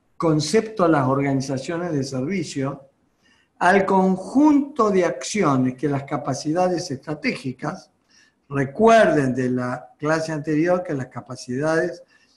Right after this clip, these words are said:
estratégicas <clears throat> eran las capacidades edilicias, las, eh, tecnológicas, el recurso humano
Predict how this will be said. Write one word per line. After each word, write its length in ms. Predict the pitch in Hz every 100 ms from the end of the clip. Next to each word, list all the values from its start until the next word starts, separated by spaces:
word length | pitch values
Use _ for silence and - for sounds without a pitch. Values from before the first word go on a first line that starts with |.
| _
estratégicas 920 | 139 135 139 135 151 - 131 - 131 _
<clears throat> 120 | -
eran 460 | 214 196 139 113 - _ _ _ _ -
las 160 | 127 -
capacidades 960 | 131 - 123 - 123 139 147 139 -
edilicias, 960 | 123 117 127 196 214 - 180 175 - - _ _ _ _ _
las, 540 | 131 127 123 - - _ _ _ -
eh, 420 | 127 123 117 120
tecnológicas, 1200 | 156 156 147 143 175 196 202 202 196 196 190 - _
el 200 | 151 143 143
recurso 640 | 156 151 240 254 - 214
humano 540 | 156 156 147 151 190